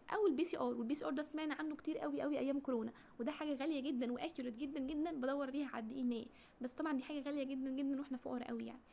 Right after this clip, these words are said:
يبقى الدايجنوزس يا اما من خلال الكلينيكال بيكتشر، يا اما هاخد عينه من الالسر واحطها على ازازه، على شريحه زجاجيه، واصبغها بالليشمانيا، وساعتها هشوف الاماستيجوت، او اخد عينه من الالسر واحطها على كالتشر اللي اسمها الان ان ميديا، وهلاقي البروماستيجوت،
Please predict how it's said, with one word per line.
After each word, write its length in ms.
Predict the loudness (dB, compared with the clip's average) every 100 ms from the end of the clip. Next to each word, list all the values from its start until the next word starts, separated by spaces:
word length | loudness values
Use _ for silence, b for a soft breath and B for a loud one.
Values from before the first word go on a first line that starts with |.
| B -4
يبقى 100 | -2
الدايجنوزس 600 | -2 -2 0 0 0 0
يا 100 | 2
اما 240 | 2 2
من 120 | -4
خلال 260 | -6 -2 -2
الكلينيكال 420 | -2 -2 -2 -2
بيكتشر، 380 | -4 -4 -2 -2 -4 -18 B B -2
يا 120 | 2
اما 200 | 4 2
هاخد 200 | 0 -2
عينه 320 | 0 0 2
من 100 | 2
الالسر 400 | 2 0 -2 -4
واحطها 280 | -6 -6 -4
على 220 | -2 -2
ازازه، 340 | 2 2 2 -2
على 100 | -6
شريحه 220 | -4 -2 -2
زجاجيه، 480 | 0 0 2 0 0 B B B
واصبغها 380 | -4 0 2 2
بالليشمانيا، 500 | 0 -2 0 2 0
وساعتها 320 | 0 -2 -2
هشوف 220 | -2 -2
الاماستيجوت، 840 | -2 0 0 0 -2 -4 -4 -4 -4 B B -4
او 80 |
اخد 180 | -2 0
عينه 300 | 0 0 2
من 100 | 2
الالسر 420 | 2 0 0 -2
واحطها 320 | -6 -10 -4 -2
على 200 | 0 -2
كالتشر 380 | -2 -2 -2
اللي 100 | -8
اسمها 260 | -6 -2 0
الان 360 | 0 2 4 4
ان 300 | 4 4 4
ميديا، 240 | 2 0
وهلاقي 240 | -2 0
البروماستيجوت، 680 | 0 0 0 0 0 2 2